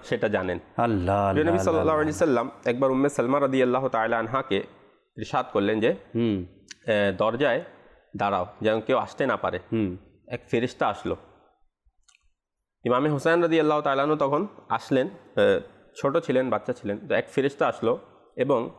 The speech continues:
Speaker 1: প্রিয় নবী সাল্লাল্লাহু আলাইহি ওয়াসাল্লামকে আরজ করলো, "ইয়া রাসূলুল্লাহ, এই হুসেন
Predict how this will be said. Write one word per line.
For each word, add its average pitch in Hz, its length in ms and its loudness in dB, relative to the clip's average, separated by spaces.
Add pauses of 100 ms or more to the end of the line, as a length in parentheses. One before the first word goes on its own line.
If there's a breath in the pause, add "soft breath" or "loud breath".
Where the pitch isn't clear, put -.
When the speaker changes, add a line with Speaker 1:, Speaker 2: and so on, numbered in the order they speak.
(360)
Speaker 1:
প্রিয় 143 140 0
নবী 156 160 0
সাল্লাল্লাহু 127 420 0
আলাইহি 127 160 0
ওয়াসাল্লামকে 127 720 0 (500)
আরজ 113 260 0
করলো, 107 220 2
"ইয়া 110 140 4
রাসূলুল্লাহ, 117 560 0 (800)
এই 117 80 -2
হুসেন 127 480 -2